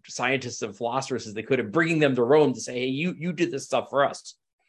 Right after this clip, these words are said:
Uh, so this was them trying to catch up with the humanists. And what you see in this is this story of sort of a growing power and confidence. Uh,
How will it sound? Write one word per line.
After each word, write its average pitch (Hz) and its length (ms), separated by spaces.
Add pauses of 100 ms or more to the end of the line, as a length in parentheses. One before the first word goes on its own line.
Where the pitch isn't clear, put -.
(460)
Uh, 131 280
so - 140
this 175 220
was 175 100
them 160 160
trying 147 180
to 127 80
catch - 380
up 180 180 (100)
with 127 260 (120)
the 127 100
humanists. 143 520 (680)
And 190 160
what 190 180
you 170 80
see 240 440
in 117 100
this 85 320 (440)
is 156 520
this 147 400
story 185 440
of 160 80
sort 180 140
of 143 80
a 139 60
growing 180 800
power 156 540
and 131 220
confidence. - 680 (760)
Uh, 135 220